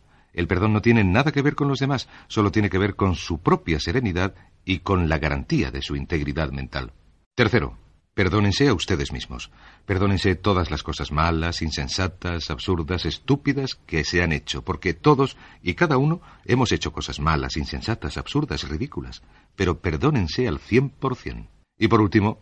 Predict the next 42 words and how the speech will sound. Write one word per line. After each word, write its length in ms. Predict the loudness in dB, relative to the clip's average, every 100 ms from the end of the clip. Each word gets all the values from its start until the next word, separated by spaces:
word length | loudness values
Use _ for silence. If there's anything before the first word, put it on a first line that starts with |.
| _
el 120 | -8 -2
punto 200 | 0 2
final 260 | 0 0
es, 240 | 0 -2 -10 -20 _ _ _
si 180 | _ 4
han 80 | 6
hecho 220 | 6 2
algo 260 | 0 -4 -6
que 120 | 0
haya 160 | 2 2
hecho 200 | 0 -4
daño 280 | -4 -2
a 40 | -2
otro, 320 | -2 -4 -10 _
vayan 500 | -2 0 0 -2 -4 -12 _
y 120 | -4
pídanle 360 | -2 -2 -4 -10
perdón. 360 | -12 -14 -14 -16 _ 0
Es 160 | 4
increíble 460 | 4 6 6 8 8
el 60 |
número 240 | 6 6 4
de 80 | 4
vidas 300 | 2 2 2
que 160 | 2
año 200 | 4 2
tras 200 | 2 0
año 220 | 2 2 2
quedan 260 | 2 2
destruidas 540 | 0 -4 -2 -2 -4 -4
por 140 | -4
personas 460 | -4 -2 0 0 0
que 100 | 0
no 120 | 2
tienen 260 | 2 2
la 80 | 2
fuerza 320 | 0 -2 -2
visceral, 460 | -4 -2 -2 -2 -2
el 180 | -2 2
valor 400 | 4 4 4 2
de 140 | -4
decir, 500 | -6 -2 0 0 -4